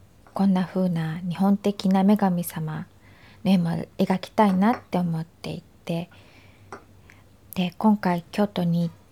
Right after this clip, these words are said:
て改めて日本って本当に美しい国だったんだなって、本当に人の作った建物でも、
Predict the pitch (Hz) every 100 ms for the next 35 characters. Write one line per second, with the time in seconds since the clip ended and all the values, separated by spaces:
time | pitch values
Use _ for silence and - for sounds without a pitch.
0 | - - 175 170 - 180 190 196 233 208
1 | 190 - 208 269 - - _ - 208 196
2 | 214 202 - 185 170 185 - 226 226 226
3 | - - 233 - 269 254 233 226 208 196
4 | - 180 180 175 185 208 233 226 _ _
5 | - - - - - - - - - -
6 | - 196 185 - 180 175 - - 180 180
7 | 180 - - 190 - - - - - 185
8 | 196 190 185 180 175 202 226 214